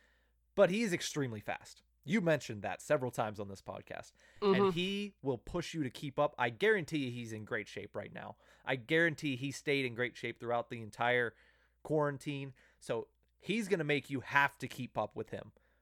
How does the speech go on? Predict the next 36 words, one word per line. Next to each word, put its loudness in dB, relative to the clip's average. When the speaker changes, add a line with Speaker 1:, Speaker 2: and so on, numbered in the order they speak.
Speaker 1:
because -2
of -6
how 6
fast 0
he's -8
gonna -6
be -6
zooming -4
around -4
out -4
there. -8
Also, 8
he -8
seems -2
like 4
he's -4
one 0
of 0
the 0
most 4
hardworking 2
players 0
during -2
games -2
this -8
season. -12
Hornqvist 0
works 2
extremely -2
hard. 0
I 2
will -2
give -2
him -8
that. -6
Tanev 2